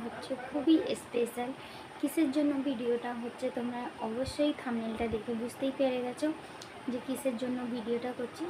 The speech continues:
চলো কথা না বাড়িয়ে আমি আমার কাজে যাই,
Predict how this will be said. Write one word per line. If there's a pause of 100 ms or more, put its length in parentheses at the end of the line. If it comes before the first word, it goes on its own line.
(140)
চলো (440)
কথা (100)
না (100)
বাড়িয়ে (680)
আমি
আমার (120)
কাজে
যাই,